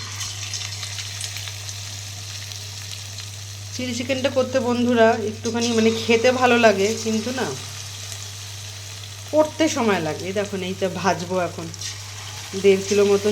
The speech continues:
চিকেন আমি এখানে এখন ভাজবো, ভেজে তারপরে রান্না হবে। তারপরে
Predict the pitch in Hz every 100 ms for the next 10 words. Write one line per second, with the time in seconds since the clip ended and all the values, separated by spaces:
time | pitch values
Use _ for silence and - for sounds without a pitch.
0 | 202 202 202 190 185 196 196 196 190 196
1 | 202 175 160 180 180 190 220 269 294 -
2 | - - - - - - - 165 156 190
3 | 185 226 240 202 - 190 190 185 175 180
4 | 196 208 214 254 294 - - - - -
5 | - - - 170 170 165 190 202